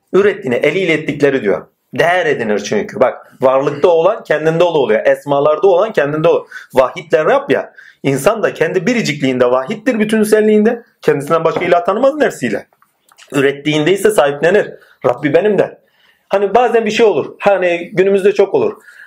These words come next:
Hani şey derler, e, bu bizim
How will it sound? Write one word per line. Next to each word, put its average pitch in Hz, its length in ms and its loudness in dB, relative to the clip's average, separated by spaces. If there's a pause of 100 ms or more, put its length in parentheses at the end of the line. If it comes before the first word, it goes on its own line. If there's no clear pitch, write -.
Hani 170 300 0
şey 196 220 2
derler, 123 300 0 (380)
e, 135 420 2 (140)
bu 160 400 0
bizim 165 480 -2